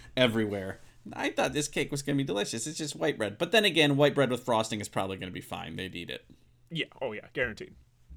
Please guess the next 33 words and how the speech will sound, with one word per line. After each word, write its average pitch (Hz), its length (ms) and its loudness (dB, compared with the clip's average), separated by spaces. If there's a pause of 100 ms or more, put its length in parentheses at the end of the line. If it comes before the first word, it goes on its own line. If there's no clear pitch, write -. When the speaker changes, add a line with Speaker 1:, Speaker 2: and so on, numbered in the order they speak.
(500)
Speaker 2:
So, 226 280 6
uh, 180 440 6 (180)
you 180 100 0
know, 214 180 2
I 175 100 6
don't, 233 220 2 (100)
uh, 156 40 -6 (100)
d-, 156 400 -10
did 247 180 0
we 294 160 -2
do 208 540 -4 (640)
trends 180 500 0
for 170 140 -2
twenty 156 240 0
twenty-four? 135 400 -4
The 160 160 0
only 349 260 4
thing 240 280 -4
we 220 180 -2
did 160 240 2
as 131 120 -2
far 131 200 4
as 117 100 0
trends 131 300 0
for 123 100 -6
twenty 123 240 -4
twenty-four 117 440 -6
is 104 100 -6
concerned 143 720 -2
is 127 200 -4
we 175 140 -4
talked 185 320 -2
about, 98 640 -4